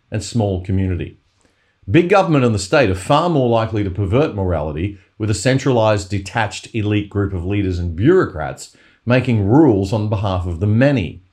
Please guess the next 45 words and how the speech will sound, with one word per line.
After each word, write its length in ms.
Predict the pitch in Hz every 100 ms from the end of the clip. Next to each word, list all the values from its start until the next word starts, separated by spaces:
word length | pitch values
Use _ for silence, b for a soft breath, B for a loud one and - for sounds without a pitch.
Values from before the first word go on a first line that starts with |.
| _ _ _ _ _
The 60 | 98
repeated 420 | 104 160 160 117 -
utter 240 | 127 117
failure 380 | - 127 117 104
of 80 | 95
Marxism 580 | 110 135 143 156 156 143
in 80 |
the 80 | 101
twentieth 420 | 95 127 104 92
century 600 | 92 156 175 - 71 113 B B
and 140 | - 120
the 40 |
success 440 | - 110 - 180 123
of 80 |
free 220 | - 143 123
market 360 | 107 101 92
capitalism 840 | - 185 196 120 90 85 76 120 B B
are 120 | 117 117
a 60 |
testament 540 | 139 170 - 113 80 85 _ _
that 100 | 117
we're 180 | 113 113
on 120 | 104
the 80 | 90
right 260 | 82 73 -
track. 480 | - 120 80 - _ _ _ _ _ _ _ _ _ _ -
We 80 | 139
don't 140 | 214
want 100 | 214
to 40 | 175
be 80 | 143
getting 220 | 143 127
our 120 | 117
values 420 | 110 120 120 98
and 80 | 101
sense 260 | 120 110 107
of 80 |
morality 540 | 95 98 107 127 92 85
from 160 | 107
the 140 | 101 104
institutions 640 | 92 85 - 90 90 76
of 120 | 65
state. 600 | - - - 110 - - _ _ _ _ _ _ _ -
Our 120 | 107
humanity 760 | 104 110 139 156 95 85 65